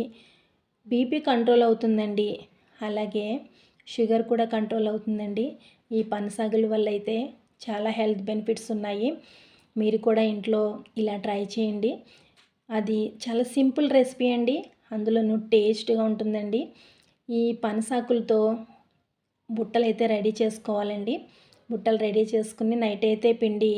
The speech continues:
రెడీ చేసుకుని ఉంచుకోవాలి. ఆ పిండి అయితే పెద్ద కష్టమేం కాదండి, చాలా సింపుల్. అంటే మనం ఇడ్లీ పిండి ఎలా కలుపుకుంటామో సేమ్ అలాగే, కాకపోతే కొంచెం ఇడ్లీ రవ్వ తగ్గించుకోవాలి,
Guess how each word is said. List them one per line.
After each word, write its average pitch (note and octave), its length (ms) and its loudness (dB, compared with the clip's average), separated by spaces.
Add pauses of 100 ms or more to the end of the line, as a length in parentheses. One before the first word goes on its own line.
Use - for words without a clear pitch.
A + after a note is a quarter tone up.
(120)
రెడీ G#3+ 260 0
చేసుకుని A3 400 -2
ఉంచుకోవాలి. G#3+ 540 -4 (540)
ఆ A3+ 80 -4
పిండి A3+ 320 2
అయితే A#3 260 4 (520)
పెద్ద A3+ 220 0 (100)
కష్టమేం A3+ 500 0
కాదండి, A3+ 400 2
చాలా G#3+ 320 -2
సింపుల్. A3 420 0 (120)
అంటే A3+ 220 -4
మనం A3+ 260 0
ఇడ్లీ G#3+ 240 0
పిండి A#3+ 240 0
ఎలా A3 140 2
కలుపుకుంటామో A3 720 -2 (420)
సేమ్ A#3+ 360 6
అలాగే, A3+ 440 0
కాకపోతే A#3 580 -2
కొంచెం A#3+ 380 2
ఇడ్లీ A#3 260 0
రవ్వ C4+ 220 2
తగ్గించుకోవాలి, A3+ 840 0